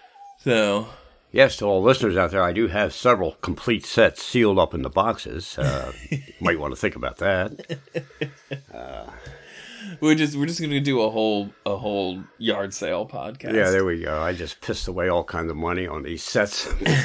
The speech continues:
Speaker 2: <laughs> back, back in the eighties and nineties, figuring I was gonna be baseball card king, but,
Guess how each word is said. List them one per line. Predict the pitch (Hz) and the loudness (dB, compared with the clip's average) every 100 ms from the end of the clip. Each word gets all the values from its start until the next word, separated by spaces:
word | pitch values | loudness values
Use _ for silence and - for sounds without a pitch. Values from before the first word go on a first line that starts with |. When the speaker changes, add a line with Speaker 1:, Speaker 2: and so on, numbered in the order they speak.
| - | -2
Speaker 2:
<laughs> | - - 135 135 | -12 -12 -10 -2
back, | - - 175 - - - | -2 -2 -12 -18 -20 -6
back | - 147 151 | -2 0 2
in | 120 | 4
the | 117 | 4
eighties | 117 113 107 92 | 4 2 -2 -4
and | 95 | -2
nineties, | 107 113 104 98 - _ _ - - _ - | 2 2 2 -4 -8 _ _ -20 -20 _ -10
figuring | 98 92 92 | -6 -2 0
I | 92 | 0
was | 87 | 0
gonna | 92 87 | -4 -4
be | 90 | -8
baseball | 78 104 101 101 87 | -4 -4 -2 -4 -4
card | - 95 87 | -2 0 0
king, | - 113 98 98 90 | -2 -2 0 -2 -6
but, | 92 | -8